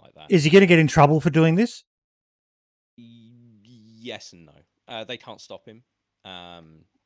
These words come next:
Speaker 1: they, they, they're not gonna, they wouldn't win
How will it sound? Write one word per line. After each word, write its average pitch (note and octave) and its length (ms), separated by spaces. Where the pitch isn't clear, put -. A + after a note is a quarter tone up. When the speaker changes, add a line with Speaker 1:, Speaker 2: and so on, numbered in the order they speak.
Speaker 1:
they, G#2 120
they, F#2+ 200
they're F#2 160
not F2+ 160
gonna, F2 220
they G2 100
wouldn't F2+ 300
win F2+ 280